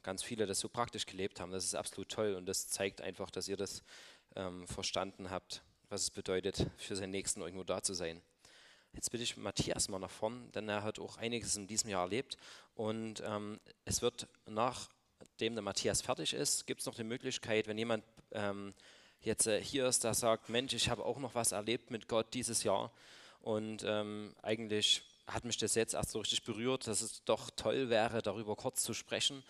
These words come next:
dann habt ihr, ähm, die Möglichkeit, nach Matthias einfach hier vorn zu kommen und davon noch zu erzählen. Ähm, genau, das wollte ich nur noch mit einwerfen. Die Zeit haben wir dafür. Und, ähm,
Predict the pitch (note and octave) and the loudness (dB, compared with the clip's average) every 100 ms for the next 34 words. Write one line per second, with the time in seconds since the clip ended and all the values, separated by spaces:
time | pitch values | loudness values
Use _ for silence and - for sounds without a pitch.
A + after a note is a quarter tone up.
0 | - - - A2 A2+ C3 C3+ A#2+ A#2 A#2 | -16 -16 -2 2 2 2 4 4 6 2
1 | A#2+ - G#2+ G#2+ A2+ B2 C3+ B2 - A2+ | -2 -2 0 0 -2 -4 -2 -2 2 2
2 | A#2 A#2 B2 A2 - A2 F#2 A2+ A2+ A2+ | 2 0 0 -2 0 0 0 -4 -4 -4
3 | - C#3 - A#2+ A2 A2 - - - - | -2 -2 -2 0 0 0 -8 -16 -14 -10
4 | G#2 - - G#2 G2 F2+ A#2+ A#2+ G#2 C#2 | 0 2 2 -2 -4 -4 -4 -2 -2 0
5 | - - F#2 D#2+ F#2 - G2+ F#2+ F#2+ F#2+ | 2 2 0 -6 -14 -8 -6 -6 -10 -16
6 | - - G#2+ D#2+ - - G#2+ - A2 G2 | -8 -2 -2 -2 -4 -2 -2 -2 -4 -4
7 | F#2 G#2 G#2+ G2+ G2+ G2 F#2+ G2+ F#2+ A2 | 0 0 0 -2 -2 -10 -4 -2 0 0
8 | A2+ G2+ F#2 - F#2+ - - - - - | 0 -2 -4 -2 -4 -6 -16 -20 -18 -20
9 | - G2+ F#2 F#2 F#2 F#2 F#2 | -12 -8 -8 -4 -2 -2 -4